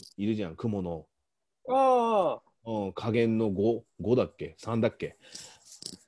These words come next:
Speaker 1: 加減の三だか五の二の首を切るときあるんだよ。日の神神楽って。
Speaker 2: うん。なぎだ。
Speaker 1: あれ？
Speaker 2: なぎ。
Speaker 1: なぎじゃねえな。<laughs> それはその後ね。
Speaker 2: うん。
Speaker 1: その後。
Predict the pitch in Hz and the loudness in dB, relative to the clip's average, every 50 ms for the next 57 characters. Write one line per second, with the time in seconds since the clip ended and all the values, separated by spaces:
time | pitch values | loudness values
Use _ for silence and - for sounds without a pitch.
0 | _ _ - - 117 113 110 117 117 117 113 117 113 - 113 110 113 110 107 113 | _ _ -6 -2 0 4 4 6 6 6 4 2 0 0 0 0 2 2 2 2
1 | 107 - 101 92 85 104 113 101 95 92 92 95 98 98 98 - - _ _ _ | 2 2 2 2 4 4 4 4 4 4 4 2 2 0 -2 -4 -8 _ _ _
2 | _ _ _ _ _ _ _ _ _ _ _ _ _ _ _ _ - 113 120 107 | _ _ _ _ _ _ _ _ _ _ _ _ _ _ _ _ 2 4 4 6
3 | - 143 117 127 135 131 131 - 165 147 127 113 90 110 107 107 92 80 - - | 6 8 10 10 10 10 10 8 8 8 6 6 6 6 4 4 2 -2 -6 -10
4 | - - - - - - - 92 82 95 87 147 147 143 127 101 - - - 95 | -16 -16 -16 -16 -16 -16 -12 -10 -10 -8 -6 -4 -2 -2 -4 -4 -8 -10 -10 -8
5 | 98 92 - - - - - - _ _ _ _ - - _ _ _ _ _ _ | -8 -8 -10 -12 -16 -20 -20 -20 _ _ _ _ -20 -20 _ _ _ _ _ _
6 | _ _ _ _ _ _ _ _ _ _ _ _ _ _ _ _ _ _ _ _ | _ _ _ _ _ _ _ _ _ _ _ _ _ _ _ _ _ _ _ _
7 | _ _ _ _ _ _ _ _ _ _ - 143 139 147 151 151 139 190 185 175 | _ _ _ _ _ _ _ _ _ _ -2 -2 0 0 0 0 0 2 4 4
8 | - - - - - - - - _ _ _ _ _ _ 139 135 127 139 156 139 | 6 4 4 2 -2 -18 -20 -20 _ _ _ _ _ _ -8 -2 4 6 8 8
9 | 143 143 156 185 185 247 233 202 202 196 156 135 135 190 - 233 226 226 - - | 10 10 12 12 12 12 10 10 10 8 8 8 8 8 10 10 10 10 8 10
10 | 214 262 269 254 254 - - 226 233 240 226 196 95 76 98 143 - - - - | 10 12 12 12 12 12 12 10 10 10 8 6 4 0 -2 -4 -6 -6 -10 -8
11 | 208 147 139 160 160 165 175 180 185 156 135 | -6 4 10 10 12 12 12 10 10 8 6